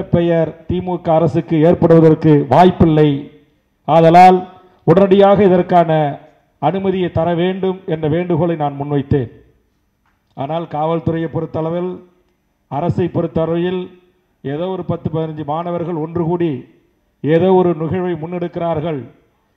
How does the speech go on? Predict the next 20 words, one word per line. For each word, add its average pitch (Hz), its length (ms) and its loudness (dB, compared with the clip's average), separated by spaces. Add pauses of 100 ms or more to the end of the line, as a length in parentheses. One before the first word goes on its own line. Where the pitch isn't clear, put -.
என்கிற 165 260 -6 (100)
அடி-, 185 200 -8
அடிப்படையிலே 170 680 -2 (600)
இது 156 140 -6
மறுதலிக்கப்பட்டதாக 165 1040 -4
தெரிகிறது 156 420 -6
என்று 143 180 -8 (100)
சொன்னார்கள். 123 400 -6 (1120)
இன்னொரு 208 440 -8 (1040)
பார்வையில், 190 540 -2 (960)
இலங்கை 214 340 -4
தீவிலிருந்து, 208 640 -4 (200)
தமிழீழ 196 440 -6
மண்ணிலிருந்து 180 540 -8
அண்ணன் 170 300 -10
சிவாஜிலிங்கம் 196 720 -6
அவர்கள் 180 340 -6
ஒருங்கிணைத்து 180 500 -10 (760)
இதை 165 120 -8
நடத்துகிறார், 170 680 -6